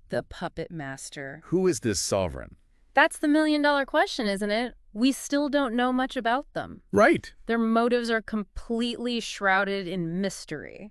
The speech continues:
Speaker 2: The Sovereign is a fascinating enigma.
Speaker 1: They really are.
Speaker 2: Their motives are still unclear, but their influence is undeniable.
Speaker 1: Oh, absolutely.
Speaker 2: They are clearly a master manipulator,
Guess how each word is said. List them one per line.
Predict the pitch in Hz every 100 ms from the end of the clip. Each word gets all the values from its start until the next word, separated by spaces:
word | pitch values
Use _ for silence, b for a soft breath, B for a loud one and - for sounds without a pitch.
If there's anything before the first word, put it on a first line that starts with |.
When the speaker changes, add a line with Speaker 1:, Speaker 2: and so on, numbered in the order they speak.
| -
Speaker 2:
The | -
Sovereign | - 127 156 131
is | 101 87
a | 90
fascinating | 82 - 87 85 90 80 73
enigma. | 69 71 67 62 57
Speaker 1:
They | 170
really | 170 185 170
are. | 123 104 - - _ -
Speaker 2:
Their | 147
motives | 143 147 175 160
are | 120
still | 104 139 127
unclear, | 110 95 - 127 123 123 123 _ _ _
but | - 95
their | 98 - -
influence | 151 143 - 85 73 65 76
is | 71
undeniable. | 78 71 67 67 65 - -
Speaker 1:
Oh, | 247 226
absolutely. | 175 185 - 160 170 185
Speaker 2:
They | 87
are | 78 185
clearly | - 139 139 127 92
a | 76
master | 82 98 107 - 107
manipulator, | 90 85 - 76 76 76